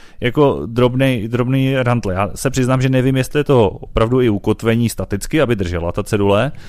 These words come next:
ale určitě to tam je i z toho důvodu, že to plní tu funkci, že prostě na zemi, eh, něco je, že mi tam ta hůl neprojde vzduchem a pak nenabořím ceduli nad tím, že jo, jako jo.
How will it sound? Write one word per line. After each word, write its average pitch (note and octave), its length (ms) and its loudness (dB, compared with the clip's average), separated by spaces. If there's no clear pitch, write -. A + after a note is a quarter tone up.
ale B2+ 180 4
určitě C3+ 440 -2
to C#3 140 -2
tam C3+ 200 0
je C#3 180 0
i C#3+ 240 0
z - 140 -6
toho A#2+ 220 2
důvodu, B2+ 280 0
že A#2+ 100 -2
to C3 120 -2
plní B2+ 200 -2
tu B2 80 -6
funkci, B2 320 -4
že B2+ 100 0
prostě B2 260 -6
na B2 120 0
zemi, A2+ 420 2
eh, - 40 -2
něco B2+ 420 2
je, C#3+ 260 2
že A2 140 0
mi B2 100 0
tam B2 140 0
ta B2+ 100 0
hůl C3 180 4
neprojde B2+ 380 2
vzduchem A#2+ 400 -2
a A2+ 60 -6
pak - 180 0
nenabořím A#2+ 520 4
ceduli A#2+ 280 0
nad A#2 200 0
tím, F2 240 -8
že F2+ 80 -8
jo, E2+ 220 -6
jako F2+ 200 -10
jo. G2+ 140 -8